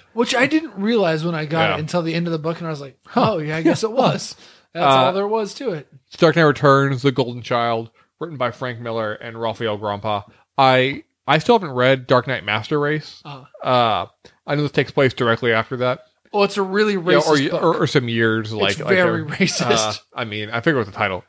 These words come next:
Speaker 2: uh, and from this
Speaker 1: <laughs>
Speaker 2: book, but this book basically deals with, uh, the Batman that appeared in, uh, Master Race, and the son and daughter of Superman, Lara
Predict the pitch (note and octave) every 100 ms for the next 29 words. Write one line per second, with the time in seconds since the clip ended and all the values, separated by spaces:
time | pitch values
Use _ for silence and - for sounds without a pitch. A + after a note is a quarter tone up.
0 | _ - A#2+ G#2+ B2+ B2+ C#3+ E3 - C3
1 | B2 E3+ B2+ D#3+ _ _ _ D#3 C#3 -
2 | _ _ _ E3 E3 - E3+ E3+ - D#3
3 | D3+ C3 C3+ B2+ A#2+ C3 A#2+ A#2 G#2+ _
4 | _ _ _ _ C3+ A#2+ A2 G2+ - C#3+
5 | D3+ F3+ _ _ _ C#3 C3 B2+ B2+ B2
6 | A2+ A2+ A2 A2 G#2 G#2 G2+ G#2+ G2+ G2+
7 | A2+ - _ B2+ A#2+ G2+ - G#2+ G2+ G2
8 | - G#2+ G2 F#2+ - - - _ - A#2+
9 | A#2 A#2 A#2 B2+ D3 B2 A2+ C3 B2 A#2
10 | A2+ A2 A2 A2 - A#2 - A2+ A#2+ A2+
11 | A2+ G#2 G2 G#2 G#2